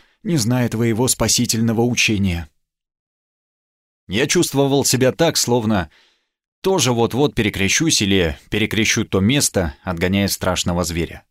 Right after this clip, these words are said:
Посмотрел на Гендельсона. Лицо опалило жаром. «Дурак же, ничтожество, надутый петух!» Но всё-таки прежде всего подумал о той несчастной. Просит принять её по-доброму,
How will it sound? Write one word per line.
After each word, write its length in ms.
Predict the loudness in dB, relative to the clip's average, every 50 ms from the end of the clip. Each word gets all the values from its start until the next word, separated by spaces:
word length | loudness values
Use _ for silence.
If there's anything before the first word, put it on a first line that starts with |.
| _ _ _ _ _ _ _ _ _ _ _ _ _ _ -8
Посмотрел 520 | -4 -2 0 0 0 2 2 0 2 2
на 120 | 2 2 2
Гендельсона. 720 | 2 0 0 0 -2 -2 -2 -4 -4 -4 -6 -10 -10 -14 _ _ _ _ _ _ _ _ _ -12
Лицо 480 | -6 -4 -4 -2 0 0 2 2 0 0 0
опалило 520 | -2 -2 0 0 0 2 2 2 2 2 2
жаром. 480 | 2 2 0 0 -2 -4 -6 -8 -12 -16 _ _ _ _ _ _ _ _ _ _ _ _
«Дурак 500 | -8 -4 -2 0 2 2 2 2 0 -2
же, 220 | -4 -8 -10 -10 -16 _ _ _ _ _
ничтожество, 1120 | -4 -2 0 0 0 0 0 0 -2 0 2 2 4 4 2 0 0 -2 -2 -4 -2 -2 0
надутый 480 | 0 0 0 0 0 0 2 2 0 2
петух!» 640 | 2 0 -2 -2 _ -2 0 2 2 0 0 -4 -20 _ _ _ _ _ _ _ _ -10
Но 80 | -10 -6
всё-таки 380 | -4 -4 -2 -2 -2 -2 -4
прежде 480 | -4 -4 -2 0 0 0 0 0 -2 0
всего 300 | 0 0 0 2 0 0
подумал 460 | 0 0 0 0 2 2 2 2 0
о 60 | 0
той 200 | 0 0 0 0
несчастной. 880 | 2 2 2 2 0 0 2 2 2 2 2 0 -4 -6 -8 -12 -14 -18 _ _ _ _ _ _ _ _ _ _ _
Просит 420 | -6 -2 -2 0 0 0 -2 -4 -2
принять 460 | -2 -2 0 2 2 0 0 -2 -2
её 280 | -2 -2 0 0 -2
по-доброму, 840 | 0 0 -2 -2 0 0 2 2 2 0 -2 -2 -4 -4 -8 -10 -14